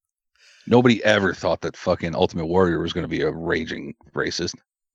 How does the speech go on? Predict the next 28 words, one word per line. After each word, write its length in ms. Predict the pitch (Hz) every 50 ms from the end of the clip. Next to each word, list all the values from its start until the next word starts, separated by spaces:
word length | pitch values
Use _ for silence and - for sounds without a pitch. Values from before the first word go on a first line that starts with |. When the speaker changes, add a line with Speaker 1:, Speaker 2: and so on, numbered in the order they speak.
| _ _ _ _ _ _ -
Speaker 2:
This 680 | 143 - - - - - - 98 85 - - - -
is 140 | - - -
true. 240 | - - 85 80 - - - - - - - - - _ _ -
I 40 | 90
like 120 | 87 80
that 100 | 80 -
you 80 | - 80
went 140 | 78 76 -
Speaker 1:
You 60 | 95
Speaker 2:
there 100 | 98 101
Speaker 1:
know 40 | 101
what 60 | 101
I 60 | 110
Speaker 2:
for 60 | 120 127
Speaker 1:
mean? 120 | 135 131 -
Speaker 2:
like 120 | 107 95 -
that 100 | 95 87
you 60 | 92
went 80 | 92 90
Speaker 1:
Weirder 120 | 87 90 92
Speaker 2:
there 20 | 92
for 40 | -
Speaker 1:
things 180 | 95 92 87 87
have 80 | 92 95
happened 280 | 127 131 135 123 87
in 80 | 82 78
wrestling. 420 | 67 67 - - - 67 - - _
Speaker 2:
Yeah. 120 | - 76